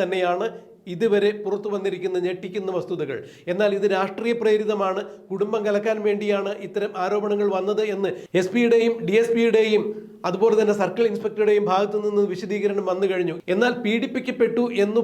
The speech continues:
പറയുന്ന വനിതയുടെ വീട്ടിൽ അന്വേഷണത്തിന് എന്ന് വ്യാജേന എത്തിയ സി ഐ അവരെ മുറിയിലേക്ക് വലിച്ചിഴച്ചു കൊണ്ടുപോയി പീഡിപ്പിക്കുന്നത് താൻ കണ്ടതാണ്, താൻ അതിന് ദൃക്സാക്ഷിയാണ്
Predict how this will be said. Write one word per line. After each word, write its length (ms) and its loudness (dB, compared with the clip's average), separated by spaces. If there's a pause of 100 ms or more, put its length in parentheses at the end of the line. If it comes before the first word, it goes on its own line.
പറയുന്ന 460 2 (380)
വനിതയുടെ 560 2
വീട്ടിൽ 260 -2 (160)
അന്വേഷണത്തിന് 640 -2 (140)
എന്ന് 180 -2 (180)
വ്യാജേന 460 0 (180)
എത്തിയ 320 -2 (380)
സി 140 -4 (160)
ഐ 20 -2 (320)
അവരെ 320 0
മുറിയിലേക്ക് 600 -2 (100)
വലിച്ചിഴച്ചു 680 -4
കൊണ്ടുപോയി 400 0 (100)
പീഡിപ്പിക്കുന്നത് 840 -4 (340)
താൻ 160 0 (140)
കണ്ടതാണ്, 580 -2
താൻ 140 -4 (100)
അതിന് 260 -6
ദൃക്സാക്ഷിയാണ് 840 -4